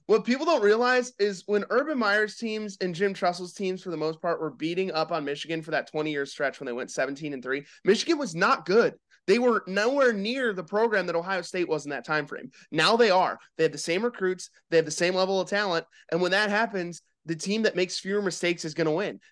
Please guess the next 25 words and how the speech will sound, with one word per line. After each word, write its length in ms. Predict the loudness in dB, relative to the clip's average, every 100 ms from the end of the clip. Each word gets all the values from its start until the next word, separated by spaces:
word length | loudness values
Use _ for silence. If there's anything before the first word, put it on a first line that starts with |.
| -2
Michigan 400 | -2 0 -2 0
didn't 240 | -2 -2
turn 160 | -2 0
the 60 |
ball 240 | 2 4 2
over. 260 | 0 -6 _
Ohio 300 | -2 4 4
State 280 | 4 0 2
did 140 | 0 0
twice, 440 | 0 0 0 -6
and 100 | -4
the 60 | 0
first 300 | 2 2 0
one 120 | 0
led 200 | 0 0
to, 200 | 0 -2 -8 -8 -2
led 200 | 0 0
immediately 440 | -2 -4 -2 -4
to 160 | -4 -4
a 60 |
touchdown. 420 | -2 -4 -4 -10 -12 _
So, 200 | -4 0
like, 280 | 0 0 -12 _ _ _ _
that's 320 | 0 0 -2
kinda 460 | -6 -2 2 2 2